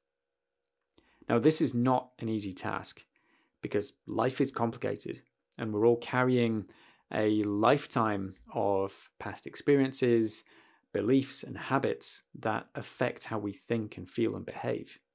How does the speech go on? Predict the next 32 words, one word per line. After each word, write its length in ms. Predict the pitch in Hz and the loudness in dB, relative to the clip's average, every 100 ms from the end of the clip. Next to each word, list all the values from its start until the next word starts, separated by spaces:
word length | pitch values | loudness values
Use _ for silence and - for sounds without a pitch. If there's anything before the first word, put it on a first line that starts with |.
| _ _ _ _ _ _ | _ _ _ _ _ _
So 140 | - 120 | 4 6
it 100 | 117 | 6
takes 300 | 131 - - | 4 2 -4
time 560 | - 117 117 165 190 - _ | -4 0 0 0 -4 -10 _
and 80 | 104 | -12
it 80 | - | -6
takes 300 | 110 104 - | -6 -6 -4
work, 520 | 104 139 113 - - | 4 6 6 0 -8
and 180 | 120 101 | -10 -6
some 220 | - 131 | -2 2
of 100 | 135 | 2
it 220 | 120 - _ | 2 -2 _
can 140 | 113 | -8
be 80 | 104 | -8
quite 420 | 98 113 101 - | -4 -4 -4 -6
difficult 460 | - 107 113 104 - | -8 -6 -4 -6 -6
to 100 | 120 | -10
deal 280 | 127 165 160 | 2 6 8
with. 280 | 117 117 - _ _ _ _ _ _ _ _ _ 127 | 6 2 -4 _ _ _ _ _ _ _ _ _ 0
But 180 | 127 | 4
if 160 | 135 139 | 4 6
your 140 | 131 | 4
inner 240 | 170 180 190 | 6 2 2
state 480 | - 170 127 - - _ _ _ _ _ _ _ - | 4 6 4 0 -12 _ _ _ _ _ _ _ -10
affects 400 | - 120 120 - | 0 0 0 -2
every 300 | 147 135 131 | 0 2 2
aspect 540 | 120 - 110 - - | 2 0 -2 -4 -8
of 160 | - 104 | -8 -4
your 80 | 104 | -2
life 320 | 107 107 - | 0 -4 -6
and 180 | 117 98 | -10 2
work, 420 | 147 120 120 | 4 6 2